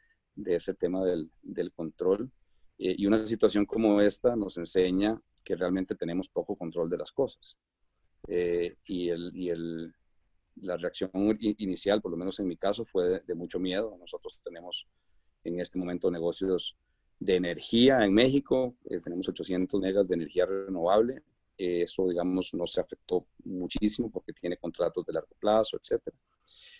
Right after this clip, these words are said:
Tenemos una, una inversión en Colombia en el negocio de, de leche, en alquería,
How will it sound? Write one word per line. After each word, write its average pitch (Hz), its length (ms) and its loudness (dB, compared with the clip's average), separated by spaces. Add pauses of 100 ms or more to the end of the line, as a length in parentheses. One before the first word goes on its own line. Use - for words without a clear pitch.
(180)
Tenemos 92 400 2
una, 98 460 6
una 92 400 2
inversión 87 420 0
en 92 180 2
Colombia 90 640 2
en 85 120 -2
el 80 80 0
negocio 85 360 0
de, 87 240 0
de 85 120 -12
leche, 104 320 4
en 98 120 -12
alquería, 90 500 0